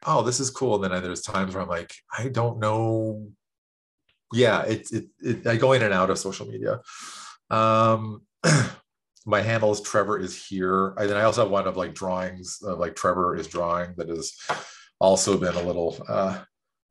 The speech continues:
abandoned over, over the last, uh, few years. Um, I'm on SoundCloud,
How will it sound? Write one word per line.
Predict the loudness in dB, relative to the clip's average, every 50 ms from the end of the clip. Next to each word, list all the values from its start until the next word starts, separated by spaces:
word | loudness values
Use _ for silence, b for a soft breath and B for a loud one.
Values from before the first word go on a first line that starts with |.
| _ _ _ -16
abandoned | -8 -4 -2 -2 0 -2 -2 -2 -4 -4 -4 -6 -10 -14 -16 -12 -6
over, | -4 -2 0 0 -2
over | -2 -2 -2
the | 2
last, | 4 4 4 4 2 0 -4 -4 -6 -10 -12 -16 _ -10 -6
uh, | -4 -4 -2 -2 -2 -2 -4 -6 -8 -10 -14
few | -18 -10 -4 -2 -2 -2 -2 -2 -4 -6 -4
years. | -2 -2 -2 -2 -2 -4 -6 -12 _ B B B B B B B B B B B _ -2
Um, | 0 0 2 0 0 -2 -4 -8 -14 -20 _ _ _ _ _ _ _ _ _ _ _ _ _ _ _ _ _ -6
I'm | -4 0 0
on | 0 0
SoundCloud, | 0 -2 -2 0 0 0 0 -2 -4 0 2 2 4 6 4 4 4 2 0 -2 -6 -8 -10